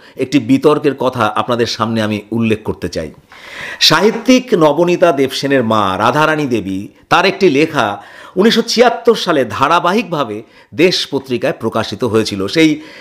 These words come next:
লেখাটির শিরোনাম ছিল শরৎচন্দ্রের জীবন ও সাহিত্য। তা সেই লেখাটিতে বেশ কিছুটা অংশ জুড়ে শরৎচন্দ্র চট্টোপাধ্যায় এবং হিরণময়ী দেবীর প্রসঙ্গে অন্তরঙ্গ অনেক আলোচনা ছিল।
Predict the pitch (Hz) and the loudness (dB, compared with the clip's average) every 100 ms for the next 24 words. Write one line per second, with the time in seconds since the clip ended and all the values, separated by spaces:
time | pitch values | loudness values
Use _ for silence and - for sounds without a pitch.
0 | - 107 139 160 160 170 160 165 - 165 | -6 0 2 2 2 2 2 -4 -4 0
1 | 147 147 151 147 - 196 143 127 - - | 2 2 0 -4 -2 2 2 2 -8 -20
2 | - - - - 156 202 208 - 202 196 | -20 -14 -10 0 2 2 0 -2 -2 0
3 | 190 185 117 139 147 180 190 190 139 135 | 0 0 0 0 4 2 2 -2 0 0
4 | 127 117 127 120 107 - - _ _ - | 0 -4 -4 -4 -6 -14 -20 _ _ -20
5 | - - - 214 214 202 - - - - | -18 -16 0 4 4 4 -2 -8 -20 -18
6 | - - 226 220 196 208 226 - 185 165 | -4 2 4 4 4 2 -2 -2 -2 0
7 | 135 247 247 - - - 185 180 175 170 | 2 4 2 -2 -8 -10 -10 -8 -2 2
8 | 170 165 139 147 143 156 123 170 156 113 | 2 0 -4 -6 -6 -6 -2 2 2 2
9 | 104 - _ - - 160 196 208 - 190 | -4 -16 _ -8 0 2 2 0 -2 0
10 | 180 180 156 - 143 147 139 151 151 143 | 0 0 -2 -2 0 0 0 2 2 2
11 | 139 127 139 143 139 139 131 131 123 135 | 0 2 2 2 0 0 0 -2 -4 -4
12 | 131 180 156 123 - - - - 156 175 | 0 0 2 0 0 -8 -6 2 2 4
13 | 175 196 202 175 127 113 127 147 151 - | 4 4 4 0 -2 -2 -4 -4 -6 -2
14 | 117 117 117 117 117 - 185 143 | 0 0 0 -2 -4 -2 2 2